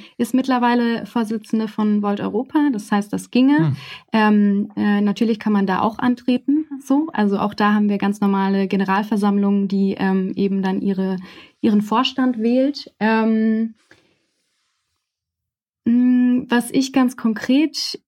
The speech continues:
Speaker 1: vorhabe, weiß ich noch nicht hundertprozentig. Ich bin eigentlich ziemlich, ähm, stark dabei, erstmal einen Master zu machen. Das heißt, ich habe ja erst meinen Bachelor in der Tasche und würde definitiv gerne noch in meine Weiterbildung, äh, investieren sozusagen.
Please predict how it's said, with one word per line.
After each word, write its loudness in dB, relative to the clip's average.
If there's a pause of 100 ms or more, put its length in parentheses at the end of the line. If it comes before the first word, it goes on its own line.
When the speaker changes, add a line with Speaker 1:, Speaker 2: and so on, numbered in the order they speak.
Speaker 1:
vorhabe, 0
weiß 0
ich -4
noch 0
nicht 0
hundertprozentig. 2
Ich -10
bin 0
eigentlich 0
ziemlich, 0
ähm, 2
stark -2
dabei, 0
erstmal 0
einen 2
Master 0
zu -4
machen. 2
Das 0
heißt, 0
ich -10
habe -2
ja 2
erst -4
meinen 2
Bachelor 0
in 2
der 2
Tasche -2
und -4
würde 0
definitiv -2
gerne 0
noch -2
in 0
meine 2
Weiterbildung, 0 (100)
äh, 0 (100)
investieren 0
sozusagen. 0